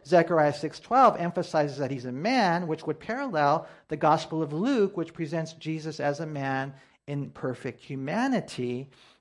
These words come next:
And then in Isaiah chapter four, verse two, it says, "In that day, the branch of the Lord shall be beautiful and glorious." Now, again, this is where the New Living Translation, I understand, you know, we read it, so sometimes it's simple,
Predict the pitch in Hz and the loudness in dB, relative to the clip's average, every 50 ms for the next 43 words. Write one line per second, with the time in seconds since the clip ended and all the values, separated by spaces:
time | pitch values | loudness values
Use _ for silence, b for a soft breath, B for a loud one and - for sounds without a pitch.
0 | b - 139 143 160 165 170 165 165 151 147 143 151 160 160 - 170 156 160 - | b -10 -6 -4 -2 0 0 0 0 0 0 0 -2 -2 -2 -2 -4 -6 -4 -6
1 | 143 - - - 165 156 151 143 151 143 - - - - 226 208 185 156 156 - | -10 -8 -4 -2 0 0 0 0 -4 -6 -6 -10 -6 -2 0 0 0 0 -2 -4
2 | 143 131 143 151 165 180 196 185 156 139 - 156 139 135 139 139 147 151 B B | -6 -6 -4 -4 -2 0 0 0 0 -2 -4 -2 -2 -2 -2 -2 -4 -6 B B
3 | B B B B - 147 147 139 156 156 151 156 170 202 214 214 - - - - | B B B B -6 -6 -4 0 2 4 4 4 4 2 0 0 -4 -8 -4 0
4 | 165 170 160 143 139 143 151 143 139 139 143 143 165 208 226 190 151 135 131 135 | 2 2 2 0 -2 -6 -4 -4 -4 -4 -4 0 2 4 4 6 6 4 4 2
5 | 143 160 165 185 175 b b b b b - 175 160 151 151 143 123 160 180 185 | 2 0 -2 -6 -12 b b b b b -4 -4 -2 -2 -2 -2 0 0 2 2
6 | 202 202 - - 180 170 165 - - 151 151 147 147 151 135 - 147 147 131 123 | 2 0 -2 -2 0 2 2 0 0 -2 -6 -4 -6 -6 -8 -12 -16 -16 -12 -10
7 | 143 139 151 165 175 180 175 170 147 127 113 110 107 - - - - - 156 156 | -8 -4 -2 0 0 0 0 0 -2 -2 -4 -6 -8 -10 -16 -16 -10 -4 0 2
8 | 151 143 131 - B B B B B B B B 151 165 151 - 208 214 196 160 | 2 2 0 -2 B B B B B B B B -6 -4 0 2 4 4 4 2
9 | 147 170 165 - - - 202 185 196 196 196 190 190 170 156 - - 156 147 165 | 0 -2 -6 -6 -8 -6 0 4 6 6 8 8 6 4 0 -4 -10 -8 -4 -4
10 | 160 151 165 180 190 202 214 196 220 214 214 - 226 220 208 180 190 180 180 175 | -2 0 0 0 2 2 2 2 0 -2 -2 0 0 0 0 0 0 0 0 -2
11 | - 196 185 165 165 170 180 185 - - - 185 175 180 180 175 175 175 170 165 | -2 -2 -2 -2 -2 -2 -2 -4 -8 -8 -6 -4 -2 -2 -2 -2 -2 -2 -2 -2
12 | 151 143 139 156 165 175 165 165 165 - 147 - 170 165 165 165 165 156 151 - | -2 -2 -2 -4 -4 -4 -4 -6 -8 -14 -16 -12 -10 -6 -4 -4 -4 -6 -8 -8
13 | - 190 208 214 214 156 147 147 143 | -4 -4 -4 -2 -2 -2 -4 -4 -4